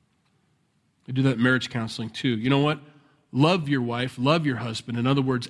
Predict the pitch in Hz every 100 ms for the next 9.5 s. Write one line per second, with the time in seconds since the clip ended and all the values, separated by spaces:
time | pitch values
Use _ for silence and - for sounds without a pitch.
0 | - 147 156 - 135 - 127 135 139 117
1 | 117 120 113 156 143 147 139 127 147 135
2 | - - 156 156 123 120 117 107 139 131
3 | 117 - 113 107 101 - _ _ _ _
4 | _ - 110 113 101 - - _ _ _
5 | _ _ _ _ _ _ _ _ _ _
6 | 147 180 185 185 180 147 165 165 - 151
7 | 151 147 131 - 151 139 131 127 147 147
8 | 131 - 151 147 131 127 123 147 139 131
9 | 139 139 143 131